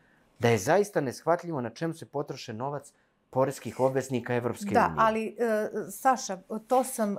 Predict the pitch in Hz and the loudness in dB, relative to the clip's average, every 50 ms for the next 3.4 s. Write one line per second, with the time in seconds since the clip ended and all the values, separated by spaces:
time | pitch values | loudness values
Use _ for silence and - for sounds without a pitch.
0 | - - - 220 226 233 226 214 196 185 202 202 202 196 - - 208 202 202 196 | -6 -4 -2 0 2 2 2 0 0 0 -2 -2 -2 -4 -4 -6 -6 -4 -4 -6
1 | 180 180 180 196 196 - 214 202 180 196 208 220 240 247 208 - - - 202 190 | -6 -4 -4 -4 -4 -4 -4 -2 2 4 6 6 4 4 0 -4 -10 -16 -6 0
2 | 226 220 226 226 226 226 220 - - 220 220 240 262 285 277 254 240 240 233 214 | 4 4 4 4 2 0 -4 -4 -4 -2 0 0 2 2 2 2 2 4 2 2
3 | 208 - - - - 185 180 | 2 -2 -6 -8 -6 -6 -6